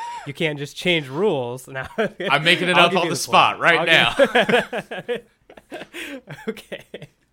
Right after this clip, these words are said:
Speaker 1: Uh, fine. Uh, in that case, if we're just making up rules, the first person to finish their drink gets five points.
Speaker 2: Oh, I'm,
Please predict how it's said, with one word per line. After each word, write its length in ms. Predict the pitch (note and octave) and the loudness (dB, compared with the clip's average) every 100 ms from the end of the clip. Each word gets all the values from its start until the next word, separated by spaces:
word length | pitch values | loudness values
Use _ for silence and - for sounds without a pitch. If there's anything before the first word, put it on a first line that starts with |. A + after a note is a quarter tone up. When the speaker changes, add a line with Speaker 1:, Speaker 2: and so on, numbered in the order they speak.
| _ - C#4+ B3+ C4 | _ -20 -20 -16 -14
Speaker 1:
Uh, 400 | D3 C#3+ B2 A2 G#2+ | -10 -8 -8 -12 -12
fine. 640 | D#3+ G3+ C#3+ A#2 G#2+ G#2+ B2 F#3 _ _ _ | -8 -8 -8 -10 -14 -20 -20 -20 _ _ _
Uh, 320 | A2 A2 A2 G#2+ | -16 -14 -14 -14
in 160 | B2+ D3+ | -10 -6
that 180 | G#3+ | -6
case, 240 | F#3 C#3+ D3 | -6 -8 -10
if 100 | D3 | -10
we're 100 | D3 | -12
just 160 | C#3 D3 | -12 -12
making 220 | C#3+ D3 | -12 -10
up 120 | C3 | -10
rules, 320 | D3+ G3+ F3 | -8 -8 -10
the 60 | - | -14
first 240 | - E3 E3 | -10 -10 -8
person 220 | E3+ E3+ | -12 -10
to 60 | D3+ | -10
finish 320 | F3 E3+ E3 | -8 -8 -8
their 160 | C#3+ | -10
drink 460 | C#3 F#3+ F3+ F#3+ E3 | -6 -6 -6 -8 -10
gets 200 | E3 D#3+ | -8 -8
five 280 | D#3+ D#3+ E3 | -6 -6 -6
points. 400 | G3 G3 A#2 - | -8 -8 -10 -10
Speaker 2:
Oh, 80 | F#2 | -8
I'm, 240 | F2+ F#2 | -6 -8